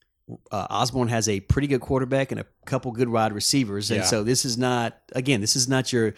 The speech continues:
Speaker 1: your mama's Osborne and Wheeler team.
Speaker 2: They can score.
Speaker 1: Yes.
Speaker 2: Osborne can score a lot of
Speaker 1: Yes,
Speaker 2: points.
Speaker 1: they can.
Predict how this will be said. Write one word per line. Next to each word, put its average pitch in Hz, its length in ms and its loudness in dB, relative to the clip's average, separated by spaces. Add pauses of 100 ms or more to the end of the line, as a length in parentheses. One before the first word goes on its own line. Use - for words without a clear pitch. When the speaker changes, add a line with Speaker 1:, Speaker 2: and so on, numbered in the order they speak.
(180)
Speaker 1:
your 117 120 0
mama's 120 340 2
Osborne 113 480 2
and 95 100 -2
Wheeler 104 280 0
team. - 160 -4
Speaker 2:
They 120 100 4
can 104 140 -2
score. 104 400 0
Speaker 1:
Yes. 113 360 2
Speaker 2:
Osborne 107 340 0
can - 140 -18
score 98 200 -2
a 87 40 -2
lot 90 200 -2
of 104 40 -4
Speaker 1:
Yes, 98 220 4
Speaker 2:
points. 95 160 -4
Speaker 1:
they 104 60 0
can. 87 200 -6